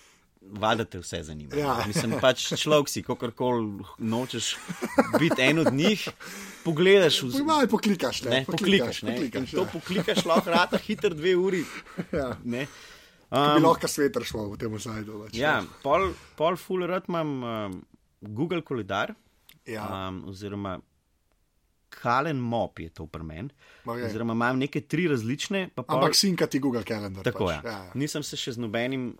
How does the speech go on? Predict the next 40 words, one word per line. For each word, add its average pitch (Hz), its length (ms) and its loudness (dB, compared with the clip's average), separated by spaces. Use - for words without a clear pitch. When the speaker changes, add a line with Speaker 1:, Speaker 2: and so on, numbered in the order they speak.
Speaker 1:
nisem 160 440 2
še 156 140 0
ostalih 135 480 0
dveh 127 200 0
vrgel 123 300 -4
dol, 110 160 0
ker - 140 -12
še - 160 -6
nisem 110 320 -4
se 110 120 -12
čisto 104 220 -12
odločil, 98 280 -8
a 87 100 -4
je 90 100 -6
ta 87 160 -4
res 85 140 -8
ta - 100 -18
prava - 300 -14
ali 53 80 -20
kaj. - 220 -14
Speaker 2:
Okej. 107 180 -14
Speaker 1:
Uh, - 120 -10
ampak 98 240 -2
nikoli 113 320 2
se - 120 -4
nam, 98 220 0
tako - 140 -8
da 101 80 -2
vas 95 140 -2
skozi - 260 -8
trije 90 240 -4
gor. 73 180 -14
Um, 107 600 0
to 160 80 0
mi 175 120 0
je 170 100 0
dobro, 160 320 4
glih 160 240 -2
zaradi 143 280 -4
tega, 147 300 2